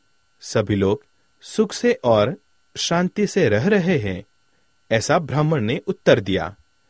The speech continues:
आश्चर्य से ब्राह्मण ने राजा को पूछा, "हे राजा, इतनी सुंदर नगरी मैंने कभी नहीं देखी। ऐसा राज्य आपको कैसे प्राप्त हुआ, इस विषय में आप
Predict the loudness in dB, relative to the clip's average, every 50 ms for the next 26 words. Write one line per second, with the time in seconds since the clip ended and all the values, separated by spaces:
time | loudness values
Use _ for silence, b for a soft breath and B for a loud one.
0 | _ _ _ _ _ _ _ -2 -2 -2 -2 0 0 2 2 2 2 0 0 -2
1 | -4 -4 -4 -6 -4 -4 -4 -4 -2 -2 0 0 0 0 -2 -2 -2 -4 -4 -4
2 | -6 -8 -8 _ -6 -6 -6 -4 -4 -4 -4 -4 -6 -10 _ _ _ _ _ _
3 | _ _ _ _ _ _ _ _ _ 2 2 4 4 2 0 0 -2 -2 -4 -4
4 | -10 _ _ _ _ _ _ _ _ _ _ _ _ _ _ _ _ -4 -4 -2
5 | 0 0 0 0 -2 -2 -2 2 2 2 2 2 0 -2 -2 -2 0 -2 -2 -2
6 | -6 -10 _ _ _ _ _ _ -10 -6 -2 -2 0 0 0 -2 -4 -4 -6 -4
7 | -2 0 2 2 2 2 0 0 0 0 0 0 -4 -8 -8 -10 _ _ _ _
8 | _ _ _ _ _ _ _ _ _ 0 0 0 0 0 0 0 2 2 2 0
9 | -2 -2 -2 -2 -2 -2 -6 _ _ _ _ _ _ _ _ _ _ -4 -4 -4
10 | 0 0 0 0 0 0 0 0 2 2 0 0 2 2 2 2 2 2 2 2
11 | 4 4 4 4 4 2 -2 -10 _ _ _ _ _ _ _ _ -6 -4 -4 -4
12 | -4 -4 -4 -2 0 0 0 0 0 -2 -4 -4 -8 _ _ _ _ _ _ _
13 | _ 0 0 0